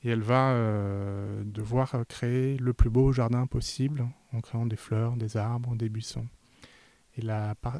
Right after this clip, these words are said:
la particularité du jeu, c'est qu'il va y avoir des minuscules qui sont des toutes petites répliques de toi qui vont essayer d'aller manger les plantes que tu crées. Et tu peux défendre tes plantes en marchant sur ces minuscules. Euh,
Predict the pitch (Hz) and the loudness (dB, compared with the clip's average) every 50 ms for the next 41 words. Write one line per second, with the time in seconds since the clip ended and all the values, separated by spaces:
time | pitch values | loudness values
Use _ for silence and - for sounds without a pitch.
0 | - - 120 110 107 104 104 104 107 110 - _ - - - - - - 117 113 | -6 -4 -2 -2 0 -2 -2 -2 -4 -6 -8 _ -12 -10 -10 -8 -6 -4 -2 -2
1 | - - 117 113 117 131 147 - - 123 - - 127 117 117 113 117 127 127 120 | -2 -2 -2 2 2 2 2 2 -2 -6 -4 -2 0 0 2 2 2 0 0 -2
2 | 113 113 110 107 110 107 110 113 120 120 113 - - - - 147 156 - - - | -2 -2 -2 0 0 0 2 4 4 4 2 2 -2 -2 -2 -2 -2 -2 -6 -8
3 | - - 113 113 107 107 104 104 104 101 104 104 - - _ _ - - 160 - | -4 -2 -2 -2 -2 -2 -4 -4 -4 -4 -6 -6 -8 -12 _ _ 4 4 6 8
4 | - - - - - - 120 - - - 123 - - 123 - - - 127 143 160 | 6 4 4 -2 -4 -4 -4 -2 0 -4 -2 0 0 0 2 2 2 2 2 0
5 | - - - - - - - _ _ _ - 131 120 135 143 131 - 139 135 131 | -4 -8 -20 -20 -20 -20 -20 _ _ _ 0 4 6 6 6 6 6 4 4 6
6 | 123 120 117 113 113 113 110 107 120 123 131 139 - - - - 123 113 113 - | 6 6 6 6 6 6 4 4 2 2 2 0 -2 -8 -8 -2 -2 -2 8 8
7 | - 123 127 131 - - - 120 - - - - - 127 123 - - - _ _ | 8 8 8 4 0 -2 -4 -4 -2 -2 -4 -4 -4 -6 -6 -8 -14 -20 _ _
8 | _ - - - - _ _ _ _ 120 110 - - - - - 131 131 131 127 | _ -20 -20 -20 -20 _ _ _ _ -6 -6 -6 -10 -6 2 4 6 8 8 6
9 | 120 113 127 123 - - 131 131 123 113 - - 123 - - - 135 151 165 - | 6 6 4 2 4 4 2 2 2 0 0 -2 -6 0 2 2 4 4 2 0
10 | - - - - - - - _ _ _ _ - 127 127 131 131 131 - - - | -4 -4 -4 -4 -4 -6 -14 _ _ _ _ 0 2 2 2 2 0 -4 -8 -20
11 | - _ _ _ _ _ - 127 110 110 - - - - - - 165 147 - - | -20 _ _ _ _ _ -6 -2 0 0 0 0 -4 -8 0 2 2 2 2 0
12 | - - - 131 120 113 113 107 104 - - - 131 131 151 180 127 110 - - | -6 -4 -2 0 2 4 2 2 0 -2 -6 -2 0 2 4 2 2 0 -4 -14
13 | - - - - - - _ _ - 143 135 131 | -20 -20 -20 -20 -20 -20 _ _ -4 -4 -4 -2